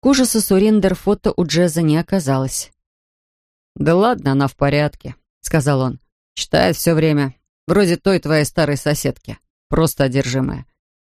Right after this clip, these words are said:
Книги, книги, книги. Скукотища». Последовало молчание. «Что?»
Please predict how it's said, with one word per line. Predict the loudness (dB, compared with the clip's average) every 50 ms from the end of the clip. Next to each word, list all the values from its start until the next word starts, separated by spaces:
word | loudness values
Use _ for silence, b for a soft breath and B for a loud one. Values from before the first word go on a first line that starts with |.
| _ -2
Книги, | 2 2 4 4 4 2 2 0 -2 -2
книги, | 0 0 2 2 2 0 0 -2
книги. | -4 -2 0 0 2 2 0 -2 -4 -6 -8 _ _ _ _ _ _ _ _ _
Скукотища». | -12 -6 -4 -2 -2 -2 -4 -2 -2 -2 -2 0 0 0 -2 -4 -6 -8 -10 -12 _ _ _ _ _ _ _ _ _ _ _ _ _ _ _ _
Последовало | -2 0 2 2 2 2 2 2 2 2 2
молчание. | 2 0 0 0 -2 -2 -2 -2 -2 -2 -6 -8 -10 -16 _ _ _ _ _ _ _ _ _ _ _ -8
«Что?» | -6 -6 -4 -2 0 0 2 2 -2 -4